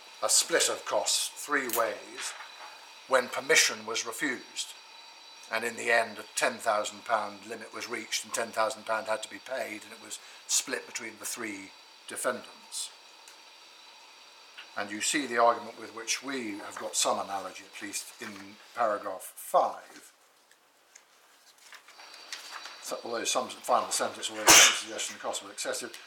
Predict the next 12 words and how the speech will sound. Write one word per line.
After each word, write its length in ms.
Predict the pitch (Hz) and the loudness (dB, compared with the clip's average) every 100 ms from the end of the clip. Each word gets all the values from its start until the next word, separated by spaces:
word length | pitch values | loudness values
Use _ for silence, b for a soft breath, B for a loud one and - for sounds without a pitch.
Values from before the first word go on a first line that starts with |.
| - | -8
the 80 | 107 | -4
main 300 | 127 156 139 | 4 6 6
argument 420 | 110 104 104 104 | 2 0 -4 -10
on 120 | 101 | -12
quantum 540 | - 110 107 104 104 110 113 | -6 -4 -4 -8 -14 -16 -12
was 140 | 110 | -8
that 80 | 113 | -8
it 60 | 110 | -10
was 120 | 104 | -4
wrong 280 | 139 131 110 | 2 2 2
in 120 | 107 | -4
principle 520 | 143 131 - - | -4 -2 -4 -4